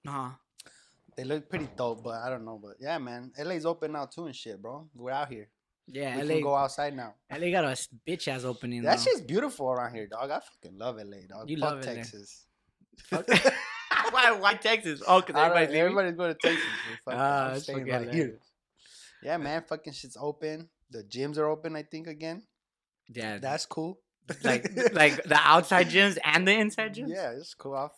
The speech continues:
Speaker 2: I'm still gonna not work out.
Speaker 1: <laughs>
Speaker 2: But I work out once a week now, just once.
Speaker 1: Yeah.
Speaker 2: Just, just, just, just
Speaker 1: We're
Speaker 2: say
Speaker 1: at
Speaker 2: I,
Speaker 1: that age, fool.
Speaker 2: I just get it over with. Like,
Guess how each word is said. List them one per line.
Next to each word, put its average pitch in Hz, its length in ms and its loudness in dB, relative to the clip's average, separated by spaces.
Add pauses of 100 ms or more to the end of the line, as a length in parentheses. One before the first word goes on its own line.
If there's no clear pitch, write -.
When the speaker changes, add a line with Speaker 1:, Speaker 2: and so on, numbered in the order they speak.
Speaker 2:
I'm 131 180 -10
still - 340 -8
gonna 123 220 -12
not 117 240 -10
work 113 200 -16
out. 131 340 -8
Speaker 1:
<laughs> - 60 -20 (120)
Speaker 2:
But 175 140 -2 (580)
I 143 140 4
work 214 220 4
out 208 180 8
once 196 220 0
a 175 80 -2
week 143 240 -4 (160)
now, 101 260 -14 (100)
just - 240 -18
once. 107 240 -14
Speaker 1:
Yeah. 123 280 -8
Speaker 2:
Just, 117 180 -14
just, 131 340 -14
just, 120 200 -14
just 135 120 -6
Speaker 1:
We're 151 100 6
Speaker 2:
say 170 40 10
Speaker 1:
at 180 80 6
Speaker 2:
I, - 40 -2
Speaker 1:
that 180 140 6
age, 185 300 0
fool. - 140 -2
Speaker 2:
I 139 80 2
just 170 220 -6
get 185 120 4
it 175 80 6
over 160 300 6
with. 123 180 -4 (100)
Like, 110 200 -14